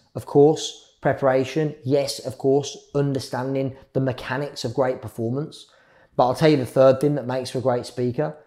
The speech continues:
and it's the most important, and that's practice. That's actually doing it. Time in the saddle, working out, you know,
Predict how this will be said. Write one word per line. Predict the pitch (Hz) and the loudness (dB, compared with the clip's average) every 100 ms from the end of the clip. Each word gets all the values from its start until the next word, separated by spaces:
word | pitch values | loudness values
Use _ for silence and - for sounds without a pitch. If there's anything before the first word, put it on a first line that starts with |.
| _ _ | _ _
and | 135 135 | -6 -4
it's | |
the | 127 | -4
most | 135 135 135 | -2 -2 -2
important, | 147 120 147 156 180 - _ _ | -4 0 0 -2 -6 -10 _ _
and | 123 | -10
that's | 104 - | -10 -10
practice. | 110 - - - - _ _ _ _ | -10 -10 -18 -20 -20 _ _ _ _
That's | 139 127 | -6 -2
actually | 147 160 151 147 123 | -2 -2 -2 -2 -2
doing | 107 143 131 131 120 120 - | 4 6 6 4 -2 -4 -10
it. | 208 - - - _ _ - | -16 -16 -20 -20 _ _ -14
Time | - 165 170 165 | 2 4 4 2
in | |
the | 151 | -2
saddle, | 135 135 131 131 131 120 - _ - | -4 -4 -2 0 0 -2 -10 _ 2
working | 139 165 170 - 143 | 8 8 8 4 -2
out, | 131 131 123 123 - - _ - | 0 0 -2 -2 -10 -20 _ -2
you | 135 | 2
know, | 127 123 | 2 2